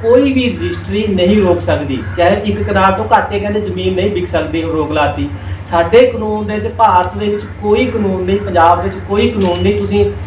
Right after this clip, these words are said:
ਦੋ ਗਜ਼ ਜਗ੍ਹਾ ਵੇਚੋ, ਚਾਰ ਜਗ੍ਹਾ ਵੇਚੋ, ਕਿਸੇ ਨੂੰ ਰੋਕ ਨਹੀਂ। ਇਹਨਾਂ ਨੇ ਰੋਕ ਹੈ ਜਿਹੜੀ ਗੈਰ ਕਾਨੂੰਨੀ ਲਾਈ ਹੈ, ਸਿਰਫ ਵੱਡੇ ਵੱਡੇ ਬਿਲਡਰਾਂ ਤੋਂ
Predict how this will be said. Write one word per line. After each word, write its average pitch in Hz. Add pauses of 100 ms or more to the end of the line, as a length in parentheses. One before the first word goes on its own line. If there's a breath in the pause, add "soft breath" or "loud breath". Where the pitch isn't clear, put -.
(200)
ਦੋ 185
ਗਜ਼ 196
ਜਗ੍ਹਾ 190
ਵੇਚੋ, 180
ਚਾਰ 180
ਜਗ੍ਹਾ 175
ਵੇਚੋ, 190 (340)
ਕਿਸੇ 240
ਨੂੰ 254
ਰੋਕ 208
ਨਹੀਂ। 175
ਇਹਨਾਂ 226
ਨੇ 247 (260)
ਰੋਕ 185
ਹੈ 220
ਜਿਹੜੀ 214
ਗੈਰ 165
ਕਾਨੂੰਨੀ 190
ਲਾਈ 170
ਹੈ, 196
ਸਿਰਫ 233 (500 loud breath)
ਵੱਡੇ 170
ਵੱਡੇ 226
ਬਿਲਡਰਾਂ 175
ਤੋਂ 175